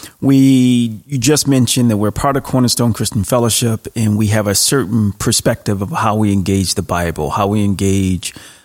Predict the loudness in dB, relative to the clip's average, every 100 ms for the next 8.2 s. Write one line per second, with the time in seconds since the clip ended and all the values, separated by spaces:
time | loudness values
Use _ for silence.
0 | _ -6 -4 -2 0 0 2 2 2 0
1 | 0 -2 -2 -2 -2 0 0 0 -2 -4
2 | -6 -6 -8 -14 _ _ _ _ _ _
3 | _ -2 2 2 4 2 2 2 2 2
4 | 2 4 4 2 0 0 -2 0 0 0
5 | 0 0 2 0 -2 -2 -2 -2 -2 -2
6 | -2 -4 -2 -2 -2 -2 2 4 4 4
7 | 2 2 2 0 0 -2 -2 0 0 0
8 | -2 -4